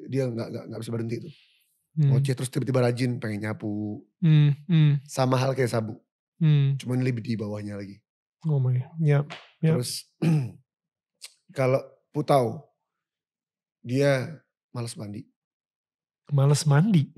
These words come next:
Speaker 1: Iya. Malas mandi.
Speaker 2: Kenapa? Kalau Putau itu kena air, jadi
Speaker 1: Nggak ngerti gue. <laughs> Malas mandi aja udah, nyamannya posisi. "Eh, gue enak begini udah."
Speaker 2: Oke, oke.
Speaker 1: Dan itu narkoba ter-, paling berbahaya.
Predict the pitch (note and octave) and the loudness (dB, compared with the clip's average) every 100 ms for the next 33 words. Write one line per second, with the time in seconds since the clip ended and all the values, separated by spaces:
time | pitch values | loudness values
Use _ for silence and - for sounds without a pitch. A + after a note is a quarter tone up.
0 | - - - _ _ _ _ _ _ _ | -16 -16 -16 _ _ _ _ _ _ _
1 | _ _ _ _ _ _ B2+ A#2+ E3+ B2 | _ _ _ _ _ _ -14 -12 -12 -12
2 | E3+ _ _ - G#3+ G#3+ C3 C3+ D#3 D#3 | -14 _ _ 0 2 4 4 4 4 6
3 | F#3 F#3 F#3 A3 G3 D#3+ D#3 D#3+ A3+ A#3+ | 4 4 4 4 4 4 6 6 4 0
4 | - _ _ - D#3+ D3+ D3+ D3 C#3+ F#3+ | -8 _ _ 2 6 8 8 6 4 0
5 | D#3+ D3 C3 - A3 F#3 D#3+ - - - | 4 4 4 2 2 4 4 2 -6 -12
6 | - - _ _ C#3+ D#3 D#3 E3 D#3+ D#3+ | -16 -16 _ _ 4 4 6 6 8 8
7 | G3 A3 G3+ G3+ A3+ A#3+ D#3 C#3+ C#3 C#3 | 6 6 2 2 -6 -2 2 4 4 4
8 | E3+ E3+ D3 D#3+ D3 _ _ _ _ _ | 4 2 0 -2 -4 _ _ _ _ _
9 | - A#2+ B2 B2+ B2 - A2+ A#2 A2+ A2+ | -4 -2 0 0 -2 -8 -8 -10 -10 -16
10 | _ _ - D3+ - B2+ A#2+ - _ _ | _ _ 0 2 4 2 0 -6 _ _
11 | _ - C#3 B2 B2 - _ _ _ _ | _ -2 0 2 -2 -4 _ _ _ _
12 | _ _ - B2 A#2+ A#2+ D3+ C3+ - _ | _ _ -8 -4 -4 2 2 2 -4 _
13 | _ _ _ - B2 A#2+ A#2 A#2 F#2+ _ | _ _ _ -10 -8 -6 -6 -8 -10 _
14 | - G#2+ G2 A2 - F2+ F#2 B2 | -12 -12 -12 -16 -14 -16 -16 -20